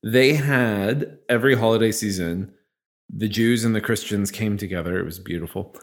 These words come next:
<laughs> And they had this incredible block-long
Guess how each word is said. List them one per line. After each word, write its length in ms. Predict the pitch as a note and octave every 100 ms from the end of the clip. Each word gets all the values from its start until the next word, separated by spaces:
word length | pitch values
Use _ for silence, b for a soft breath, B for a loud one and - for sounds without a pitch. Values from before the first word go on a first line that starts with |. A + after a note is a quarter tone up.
| _
<laughs> 180 | _ _
And 260 | - - A#2 - - -
they 340 | C3+ C#3+ -
had 560 | E3+ D#3+ D3+ B2 A#2 A2+ B B B B -
this 360 | B2+ B2 B2 -
incredible 1160 | C#3+ B2+ - - B2+ C3 C3 A#2+ A#2 - - -
block-long 1400 | A2+ A2+ G#2+ G#2 C3 - G2 A2 B2 A2+ F#2+ F2+ F2 F#2+